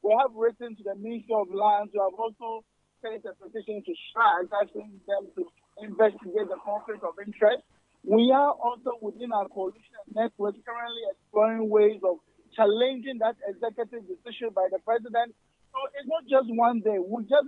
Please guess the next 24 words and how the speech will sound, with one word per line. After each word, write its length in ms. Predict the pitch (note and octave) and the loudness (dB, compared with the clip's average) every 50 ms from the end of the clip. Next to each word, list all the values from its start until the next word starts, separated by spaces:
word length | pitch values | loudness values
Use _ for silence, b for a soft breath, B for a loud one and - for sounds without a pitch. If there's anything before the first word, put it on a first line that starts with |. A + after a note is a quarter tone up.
| C4 A#3+ | -2 -10
wanted 240 | B3 A#3 B3 A#3+ G#3 | -12 -12 -12 -12 -12
the 60 | A3 | -6
government 460 | F3+ G#3+ A#3+ A3+ A3 A#3 A#3+ A#3 G#3 - | -2 0 0 0 -2 -6 -10 -10 -12 -14
to 60 | F3+ G3 | -8 -2
know 220 | A3 A#3+ A#3+ A3+ | 0 2 2 2
that 220 | F#3+ E3+ E3+ E3+ E3+ | 2 2 2 0 -2
we 280 | E3 F3+ G3+ G#3+ G#3+ | -6 -12 -6 0 2
are 120 | G#3 G3+ G#3+ | 2 2 2
not 240 | B3 C4+ C4 - - | 0 -4 -4 -4 -8
happy 240 | B3+ B3+ _ C4 B3 A#3 | -12 -12 _ -14 -16 -14
with 100 | G#3 F#3 G3+ | -14 -12 -10
what 140 | D#4+ - G4+ | -10 -8 -8
is 120 | F#4+ F4 E4+ F#4 | -8 -10 -8 -8
going 240 | A3 A3+ A3+ A#3 | -8 -8 -6 -2
on. 320 | G#3 D#3+ D#3 E3 F3+ A3 - _ b b b b b b | 2 4 4 4 2 0 -4 _ b b b b b b
And 160 | G#3 A3+ A#3+ A#3 | 2 4 4 4
like 180 | A3 A3 G#3+ | 4 2 2
I 160 | A#3 A3 G3+ | 0 -4 -2
said, 320 | - D4 C#4+ A3 F#3 - - | 0 0 2 2 2 0 -2
this 160 | D4+ D#4 A#3+ | -8 -8 -8
is, 160 | C4 A#3 G3+ | -8 -10 -12
it, 480 | G#3 - - - - _ _ - A4 - | -12 -14 -18 -20 -20 _ _ -20 -20 -18
it 20 | - | -16
is 140 | D#4+ E4 D#4+ | -16 -16 -16